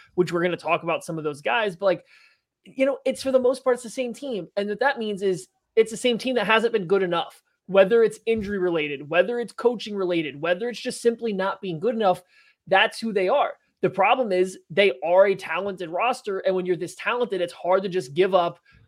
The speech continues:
go burn it down and start over. And I think the Chargers are kinda stuck in this no man's land where they don't know if they need to burn, turn it, you know, just sell pieces away, start from scratch, or if they keep trying to build with what they have. So what did they do?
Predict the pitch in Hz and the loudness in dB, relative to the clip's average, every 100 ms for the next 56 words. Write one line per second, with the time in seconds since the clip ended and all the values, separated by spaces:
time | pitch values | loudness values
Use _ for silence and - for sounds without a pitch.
0 | 151 135 160 185 160 160 175 226 185 180 | -14 -2 2 2 2 0 4 4 4 4
1 | 175 170 160 - 180 160 175 240 196 190 | 2 -2 -8 -6 -4 2 2 2 0 -4
2 | 185 185 156 185 190 - 180 202 233 202 | -2 -2 -2 -4 -4 -4 0 0 -2 -4
3 | 196 202 180 - 196 190 170 - 190 269 | -2 -2 -2 -2 -2 0 -6 -2 0 2
4 | 214 170 160 160 170 - _ 185 185 151 | 2 0 -4 -4 -6 -12 _ 4 4 4
5 | 147 160 185 208 - 185 170 180 220 214 | -4 0 2 0 -2 -6 4 6 6 2
6 | 190 196 185 156 185 185 147 202 208 175 | 0 -2 -2 0 0 -2 -6 -4 -4 -2
7 | 156 156 143 160 - _ _ - - 208 | -4 -4 -10 -12 -12 _ _ -10 2 4
8 | 208 226 202 208 196 180 175 165 151 _ | 4 -6 -8 -6 0 2 2 0 -4 _
9 | - - 180 185 214 - 180 156 160 - | -18 2 2 2 -4 -10 -4 -2 -2 -6
10 | _ _ _ 247 262 247 214 208 208 208 | _ _ _ 0 0 0 -2 -4 -10 -8
11 | 208 196 160 190 190 185 185 175 220 190 | -6 -6 -4 -2 0 -2 -2 0 0 0
12 | 147 160 165 185 220 220 240 277 | -4 -6 -4 0 0 0 -2 -4